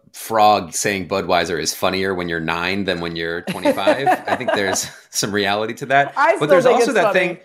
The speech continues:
Speaker 1: the best commercials come out on YouTube forty-eight hours before the game and they all get passed around. So what was so fun twenty years ago or thirty years ago was that we all saw the commercial for the first time. And then the next day in school or whatever, you're like,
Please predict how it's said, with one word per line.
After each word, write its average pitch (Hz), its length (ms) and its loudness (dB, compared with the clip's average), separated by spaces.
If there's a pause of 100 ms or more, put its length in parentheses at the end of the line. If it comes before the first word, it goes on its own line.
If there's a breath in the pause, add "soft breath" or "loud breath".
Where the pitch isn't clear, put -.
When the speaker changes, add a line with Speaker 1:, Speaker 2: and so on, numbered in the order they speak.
(380 loud breath)
Speaker 1:
the 160 120 0
best 175 300 2
commercials 175 460 -2
come 139 220 0
out 139 160 4
on 117 160 0
YouTube 127 440 -2
forty-eight 135 400 0
hours 113 280 2
before 110 320 -2
the 101 100 -4
game 127 420 0
and 104 100 -4
they 117 80 -2
all 113 140 0
get 110 180 -6
passed 113 320 -2
around. 131 380 -2 (160 loud breath)
So 147 340 4 (160 loud breath)
what 156 180 2
was 160 160 2
so 135 160 0
fun 160 460 0
twenty 123 300 -2
years 151 280 2
ago 117 200 4
or 98 120 2
thirty 165 280 2
years 104 280 4
ago 98 240 0
was 107 160 0
that 110 160 0
we 120 220 -6
all 151 320 4
saw 131 300 2
the 123 100 -4
commercial 120 420 -4
for - 140 -4
the 95 100 4
first - 460 2
time. 92 480 -2 (200 soft breath)
And 139 180 0
then 127 160 0
the 120 80 -4
next 123 280 -4
day 135 300 0
in 104 80 -4
school 151 400 2
or 117 60 2
whatever, 110 300 2
you're 107 140 0
like, 110 160 -4